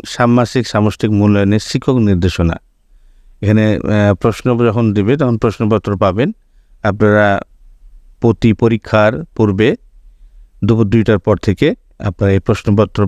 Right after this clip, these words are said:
পাবেন। তো এখানে দেখুন, যেহেতু আজকে আমি নির্দেশনা নিয়ে আলোচনা করব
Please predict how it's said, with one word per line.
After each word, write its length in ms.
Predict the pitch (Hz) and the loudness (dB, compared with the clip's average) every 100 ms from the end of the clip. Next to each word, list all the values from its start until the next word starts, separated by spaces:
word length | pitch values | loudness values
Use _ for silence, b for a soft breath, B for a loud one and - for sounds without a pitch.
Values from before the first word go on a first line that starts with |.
| 98 | 0
পাবেন। 260 | 90 123 247 - - _ _ - _ - - | 0 0 -2 -8 -20 _ _ -20 _ -20 -4
তো 60 | 120 | -2
এখানে 280 | 110 123 123 131 - 104 | 0 0 0 -2 -2 0
দেখুন, 240 | 101 127 214 - - - _ _ - _ - | 0 0 -2 -6 -20 -20 _ _ -20 _ -6
যেহেতু 240 | 104 113 127 120 | -2 0 2 0
আজকে 220 | - 120 113 113 - _ - | 0 0 0 -2 -6 _ 0
আমি 180 | 98 98 98 95 - 107 | 2 2 2 -2 -2 0
নির্দেশনা 480 | 120 117 120 127 120 | 0 0 0 2 2
নিয়ে 120 | 107 104 | 2 2
আলোচনা 500 | 98 98 98 95 95 92 | 2 2 0 2 0 2
করব 140 | 95 | 0